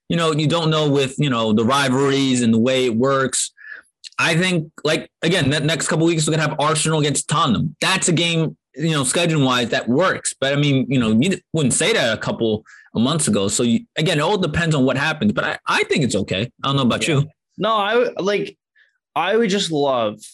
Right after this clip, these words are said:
Speaker 2: as a neutral, I would love to see if they could somehow make it where City play Liverpool on the final day. I think
Speaker 1: Mm,
Speaker 2: having
Speaker 1: okay.
Speaker 2: those games where the title is on the line on the very last day, and it's a,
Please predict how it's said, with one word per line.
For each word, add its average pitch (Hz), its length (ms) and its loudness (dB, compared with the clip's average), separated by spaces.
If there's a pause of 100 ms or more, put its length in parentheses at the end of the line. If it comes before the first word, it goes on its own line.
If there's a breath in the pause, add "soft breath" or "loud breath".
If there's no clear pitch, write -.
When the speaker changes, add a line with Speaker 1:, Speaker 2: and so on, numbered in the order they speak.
(180)
Speaker 2:
as 139 180 -2
a 135 60 0
neutral, 151 720 -2
I 143 120 -2
would 165 160 0
love 147 200 -2
to 143 100 -4
see 123 560 -2
if 127 140 -8
they 135 120 -4
could 143 160 -6
somehow 139 280 -2
make 123 260 -2
it 110 80 -4
where 107 240 -2
City 147 320 -2
play 147 140 -4
Liverpool 117 400 -2
on 107 80 -4
the 104 80 -12
final 101 280 -8
day. - 200 -12 (520)
I 143 140 -4
think 135 440 -6
Speaker 1:
Mm, 127 260 2
Speaker 2:
having 160 400 0
Speaker 1:
okay. 127 180 0
Speaker 2:
those 135 240 -2
games 139 460 -4
where 139 180 -2
the 123 100 0
title 143 440 -2
is 123 100 -2
on 123 280 -2
the 123 100 -2
line 117 560 -2
on 131 180 -2
the 120 300 -4
very 120 340 -2
last 120 380 -4
day, 110 240 -4
and 117 120 -6
it's 113 120 -8
a, 117 80 -4